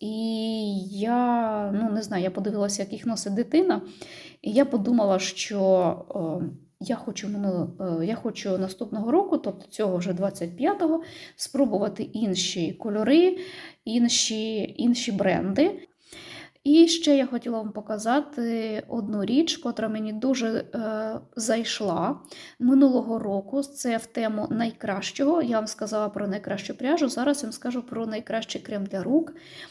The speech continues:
Це, знаєте, в тему відео, котре в мене вже було на каналі: це в'язання та догляд за руками, можете подивитись, кого цікавить. Е,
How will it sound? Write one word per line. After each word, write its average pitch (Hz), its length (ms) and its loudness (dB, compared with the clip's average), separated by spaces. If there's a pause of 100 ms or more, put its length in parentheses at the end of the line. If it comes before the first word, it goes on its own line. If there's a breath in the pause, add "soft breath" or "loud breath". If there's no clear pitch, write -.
(160 loud breath)
Це, 285 220 6
знаєте, 262 340 4
в - 60 -8
тему 233 280 0
відео, 240 320 0
котре 214 280 -8
в 208 80 -8
мене 214 200 -2
вже 202 120 -2
було 220 240 -2
на 190 100 0
каналі: 277 420 2
це - 160 -4
в'язання 196 600 -2 (280 loud breath)
та 226 120 -6
догляд 208 420 -2
за 190 100 0
руками, 320 340 0
можете 214 340 2
подивитись, 254 460 0
кого 269 220 0
цікавить. 254 640 -2
Е, 220 320 -2